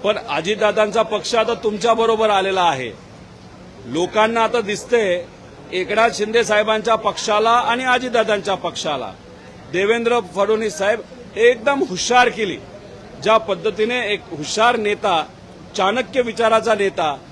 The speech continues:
कसा त्या ठिकाणी दोन पक्षाला, पक्षाची ताकद कमी करतो हे त्या ठिकाणी दिसते. त्यामुळे मी फक्त विनंती देवेंद्र फडणवीस साहेबांना एवढंच करतो की एकोणतीस नंतर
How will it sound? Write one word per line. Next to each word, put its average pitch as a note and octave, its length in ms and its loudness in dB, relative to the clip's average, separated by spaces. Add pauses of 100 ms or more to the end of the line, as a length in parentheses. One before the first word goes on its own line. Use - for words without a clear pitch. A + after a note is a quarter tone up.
(320)
कसा B3+ 280 2
त्या B3+ 180 6
ठिकाणी A#3 340 -2
दोन A3+ 220 -2
पक्षाला, G#3 680 0 (640)
पक्षाची G#3+ 380 -4
ताकद A3 360 2 (100)
कमी B3+ 180 2
करतो F3+ 460 -2 (280)
हे A#3+ 120 8
त्या A#3+ 200 4
ठिकाणी G#3+ 340 0
दिसते. E3+ 680 -6 (180)
त्यामुळे G#3 220 -2
मी A#3 120 -2
फक्त A3+ 220 -4
विनंती A#3+ 600 2 (420)
देवेंद्र A#3 340 6
फडणवीस A#3+ 320 2
साहेबांना A#3 300 2
एवढंच A3+ 380 6
करतो F#3+ 440 0 (380)
की G#3+ 60 -2
एकोणतीस B3 1000 2
नंतर G3+ 520 2